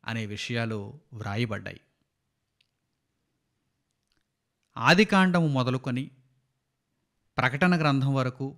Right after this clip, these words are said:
పాత నిబంధన మరియు క్రొత్త నిబంధనలలో దేవుని యొక్క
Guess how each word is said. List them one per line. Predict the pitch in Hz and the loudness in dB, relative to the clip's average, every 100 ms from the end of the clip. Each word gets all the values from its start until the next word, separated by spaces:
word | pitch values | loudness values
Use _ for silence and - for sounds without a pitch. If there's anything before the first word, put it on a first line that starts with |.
| _ _ _ 110 | _ _ _ -6
పాత | 113 139 | -4 -2
నిబంధన | 131 135 127 131 147 135 | -2 -2 0 -2 -4 -6
మరియు | 120 117 | -6 -6
క్రొత్త | - 113 - | -8 -12 -8
నిబంధనలలో | 120 113 107 104 107 104 107 - _ _ _ _ _ _ _ _ _ _ _ _ _ _ _ _ 117 | -10 -8 -10 -8 -8 -8 -10 -12 _ _ _ _ _ _ _ _ _ _ _ _ _ _ _ _ -16
దేవుని | 104 143 196 220 208 | -2 2 4 2 2
యొక్క | 196 190 - 196 | 0 -2 -4 -4